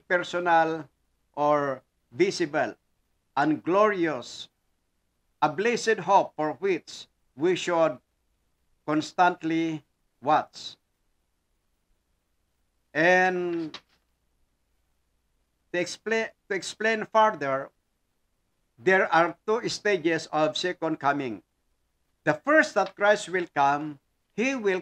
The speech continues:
come in the clouds.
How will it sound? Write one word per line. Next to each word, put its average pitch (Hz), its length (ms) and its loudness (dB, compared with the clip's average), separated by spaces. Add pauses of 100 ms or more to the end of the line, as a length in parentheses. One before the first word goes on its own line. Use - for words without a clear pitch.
come 180 500 2 (2250)
in 143 120 -2
the 170 100 0
clouds. 180 580 2